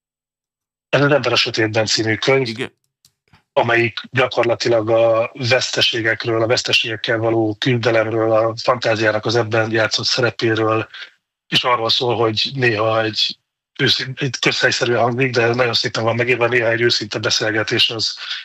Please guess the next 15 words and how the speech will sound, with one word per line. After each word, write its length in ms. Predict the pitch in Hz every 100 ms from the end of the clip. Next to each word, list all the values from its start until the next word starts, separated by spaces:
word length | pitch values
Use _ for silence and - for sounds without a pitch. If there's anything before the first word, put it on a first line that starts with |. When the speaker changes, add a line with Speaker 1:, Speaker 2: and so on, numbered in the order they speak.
| - _ _ _ _
Speaker 1:
az 140 | - -
hogyan 340 | 123 113 104
tud 240 | - 110 104 - - _
Speaker 2:
De 160 | 95
mi 120 | 110
az 140 | 117 110
alaptörténet? 480 | 113 104 - 110 135
Speaker 1:
plusz 260 | 151 123
összegű. 320 | 123 - 113 104 - - _ -
Az 100 | - 175
alaptörténet 480 | 156 156 - 139
az, 140 | 143 -
hogy 120 | 135
egy 120 | 123
ember 440 | 135 127 117 117